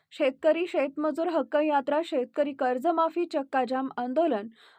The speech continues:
माजी राज्यमंत्री तथा प्रहार जनशक्ती पक्षाचे संस्थापक अध्यक्ष बच्चूभाऊ कडू यांचा लातूर दौरा होता. चाकूर सभा संपल्यानंतर ठीक नऊ वाजता किनगावमध्ये बच्चूभाऊंचं आगमन झालं.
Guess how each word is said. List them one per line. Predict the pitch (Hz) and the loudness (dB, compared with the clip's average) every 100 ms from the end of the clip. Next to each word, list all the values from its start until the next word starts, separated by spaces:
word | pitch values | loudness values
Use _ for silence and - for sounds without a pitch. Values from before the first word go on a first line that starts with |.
| - | -2
माजी | 269 247 320 | -2 0 0
राज्यमंत्री | 311 302 240 381 370 339 359 | 2 2 0 0 0 -2 -2
तथा | - 320 320 | -2 2 2
प्रहार | 311 294 311 302 | 2 0 2 0
जनशक्ती | 269 269 320 330 311 320 | 0 -2 0 -2 -2 -4
पक्षाचे | 277 269 262 294 269 294 | -2 -2 -2 -4 -2 -4
संस्थापक | 302 240 226 277 254 269 269 | -4 -6 -8 -6 -4 -2 -2
अध्यक्ष | 226 269 269 285 | -4 -2 -4 -2
बच्चूभाऊ | 277 240 226 262 226 247 | -2 -2 -4 -6 -4 -4
कडू | 233 294 254 226 - - - | 0 2 2 -2 -10 -20 -8
यांचा | 277 285 302 339 339 | 0 0 2 2 4
लातूर | 269 240 285 302 | 4 2 -2 0
दौरा | 262 240 247 | 0 2 0
होता. | 262 254 - - _ _ _ _ _ - | 0 -2 -4 -16 _ _ _ _ _ 2
चाकूर | 277 277 349 370 | 2 2 0 0
सभा | 370 269 311 | 2 4 2
संपल्यानंतर | 349 370 339 330 320 277 269 | 2 0 2 2 0 -2 -2
ठीक | 277 302 - | -2 -4 -2
नऊ | 277 320 | -2 2
वाजता | 311 269 - 262 311 | 2 0 -2 -4 -2
किनगावमध्ये | 269 262 294 339 320 269 | -4 0 2 2 2 0
बच्चूभाऊंचं | 262 254 277 254 277 254 254 | 0 -2 -4 -4 -2 -4 0
आगमन | 285 226 220 240 | 0 0 -2 -4
झालं. | 233 254 | -2 -4